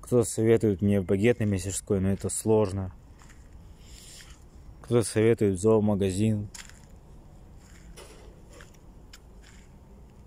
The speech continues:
Да, я чувствую себя несчастным после общения с этими быдланами. Я относился к ним как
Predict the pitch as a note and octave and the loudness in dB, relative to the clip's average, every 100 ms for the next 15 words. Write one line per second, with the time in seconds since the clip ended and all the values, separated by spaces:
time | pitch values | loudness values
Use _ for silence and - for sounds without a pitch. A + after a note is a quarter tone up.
0 | - - - - - - - - - - | -20 -20 -20 -20 -20 -20 -20 -20 -20 -20
1 | - A2 A#2 A2 G2+ A#2+ - G#2+ A2 A2+ | -6 2 4 4 0 -4 -4 -6 -2 0
2 | A2 G#2+ - G#2+ - F#2+ G2+ - G#2+ G2+ | 0 0 0 0 -2 -8 -8 -6 -2 -2
3 | - G#2 G2 - - G2 G2 F#2+ G#2 G#2 | -2 -2 -2 -6 -8 -4 -4 -2 -2 0
4 | G#2 A2 G2+ F#2+ - - - - - - | 0 -4 -4 -8 -16 -20 -20 -20 -20 -20
5 | - - - - - - - - - - | -20 -20 -20 -20 -20 -20 -20 -20 -20 -20
6 | - - - - - - - - - - | -20 -20 -20 -20 -20 -20 -20 -18 -18 -18
7 | - - - - - - - - - - | -18 -20 -20 -20 -16 -14 -14 -14 -16 -16
8 | - - - - - - - - - - | -20 -20 -20 -20 -20 -20 -20 -20 -20 -20
9 | - - B2 A2+ G#2 C#3 A2 A2 G#2+ A2 | -10 -4 -2 -4 0 0 0 -4 0 0
10 | G#2+ - | 0 -4